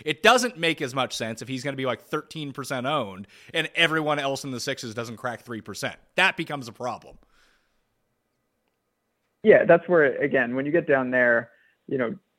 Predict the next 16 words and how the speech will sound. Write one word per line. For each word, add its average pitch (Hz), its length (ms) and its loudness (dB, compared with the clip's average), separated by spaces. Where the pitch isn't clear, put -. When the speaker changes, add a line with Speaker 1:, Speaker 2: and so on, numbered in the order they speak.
Speaker 2:
Buck 170 180 2
is 147 100 -2
never 160 180 0
gonna 143 120 0
be 131 200 0
as 156 220 4
highly 185 300 2
owned, 185 180 -2
but - 160 4
anyone 175 460 4
that 131 160 2
jumps 127 280 0
off 127 200 4
the - 60 -10
page, 120 360 0
uh, 117 500 8